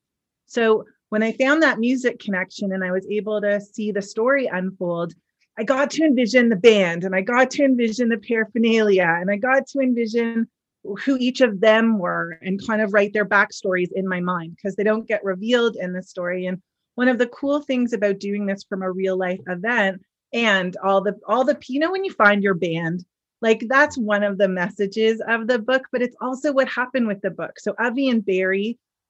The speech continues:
um, and Stacy came onto this project, and she's this amazing person. She's an educational consultant, but she came on originally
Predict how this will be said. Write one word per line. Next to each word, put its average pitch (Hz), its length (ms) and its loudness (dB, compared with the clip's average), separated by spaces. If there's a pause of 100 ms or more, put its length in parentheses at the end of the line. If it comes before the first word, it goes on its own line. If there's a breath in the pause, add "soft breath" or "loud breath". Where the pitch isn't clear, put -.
(180)
um, 185 400 -2 (160)
and 208 180 2
Stacy 233 460 -2
came 190 260 -4
onto 180 200 -4
this 185 140 -4
project, 180 520 -4
and 190 100 -4
she's 214 260 -6
this 220 180 -4
amazing 196 480 -2
person. 190 360 -6
She's 190 200 -8
an 196 60 -4
educational 202 580 -4
consultant, 180 520 -6
but 175 160 -12
she 226 160 -8
came 240 300 -2
on 202 180 0
originally 196 800 -2